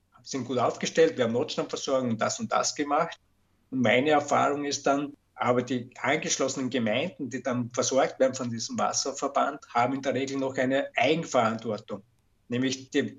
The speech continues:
Verteilung innerhalb des Gemeindegebiets sicherzustellen. Und das war so im Feldbach, wo man dann gesagt hat, ja, bis zur Stadtgrenze ist die Wasserversorgung sichergestellt.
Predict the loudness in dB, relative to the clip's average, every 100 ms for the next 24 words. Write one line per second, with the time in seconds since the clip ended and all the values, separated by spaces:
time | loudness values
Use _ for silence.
0 | _ -8 -2 2 4 4 2 0 -6 -6
1 | 0 0 0 -4 0 0 0 -2 -4 -4
2 | -8 -4 -4 -6 -8 -12 -8 -8 -8 -20
3 | _ -14 -8 -4 0 4 4 4 4 2
4 | 0 0 2 2 0 -2 0 -2 -4 -6
5 | -10 _ -2 0 0 -2 2 2 2 0
6 | -2 -6 2 2 4 0 -2 -2 -2 -2
7 | 0 2 2 2 2 2 2 -2 0 0
8 | 0 -4 -2 -2 0 0 0